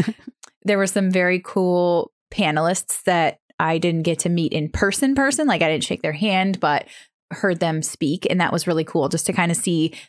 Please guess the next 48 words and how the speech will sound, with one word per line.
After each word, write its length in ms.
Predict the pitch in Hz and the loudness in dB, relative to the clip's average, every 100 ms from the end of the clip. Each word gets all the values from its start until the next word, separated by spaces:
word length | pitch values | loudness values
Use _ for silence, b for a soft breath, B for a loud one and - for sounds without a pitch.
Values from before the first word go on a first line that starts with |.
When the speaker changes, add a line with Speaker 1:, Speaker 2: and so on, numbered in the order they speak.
| - | -2
Speaker 2:
someone 320 | 190 165 151 | 0 2 0
off 260 | - 143 139 | 0 0 0
mic. 360 | 160 170 - - - | 0 0 -6 -6 0
And 340 | 175 165 160 b b b _ _ - | 2 2 0 b b b _ _ -2
I 100 | 202 | 2
will 140 | 226 | 2
say 320 | 226 254 254 247 | 2 2 2 2
my 160 | 202 | 2
opinion 440 | 202 233 233 233 226 | 2 2 2 2 2
is 340 | 196 180 170 | 2 0 0
the, 180 | 190 170 - _ _ | -2 -2 -6 _ _
the 60 | 180 | -2
people 340 | - 196 208 | 0 0 2
that 260 | 190 170 - - | 2 0 -2 -2
are 400 | 165 160 160 - _ _ _ _ | 0 2 0 -4 _ _ _ _
the 80 | 180 | -4
best 460 | 156 180 180 - - | 0 0 0 0 -2
in 100 | 170 | 0
those 200 | 165 160 | 0 -2
panels 440 | - 165 170 208 | -2 0 0 0
are 120 | 185 | 0
the 80 | 170 | -2
people 340 | 165 190 170 170 | -2 -2 0 0
that 320 | 151 143 - _ _ _ _ _ - | 2 0 -6 _ _ _ _ _ -2
or 20 | 208 | 0
maybe 260 | 226 330 | 2 2
it's, 180 | 311 - - _ | 0 -2 -10 _
maybe 200 | 220 233 | 0 2
this 160 | 226 220 | 2 0
is 100 | 185 | 0
kind 180 | 202 175 | 0 0
of 60 | 160 | 0
vice 200 | 151 - | 0 0
versa, 320 | 147 - 127 | -2 -2 -4
but 100 | 143 | -2
maybe 140 | 180 226 | 0 0
it's 80 | 254 | 0
the 100 | 240 | 0
best, 260 | 220 208 - _ | 0 -2 -8 _
the 80 | - | -2
people 240 | - 220 233 | 0 2 2
who 100 | 190 | 2
are 100 | 175 | 0
the 100 | 170 | 0
best 400 | 147 - - - | 0 0 -2 -2
on 180 | 175 175 | 0 2
their 180 | 156 156 | 2 0
shows 540 | - 165 156 208 226 | 0 2 2 0 -2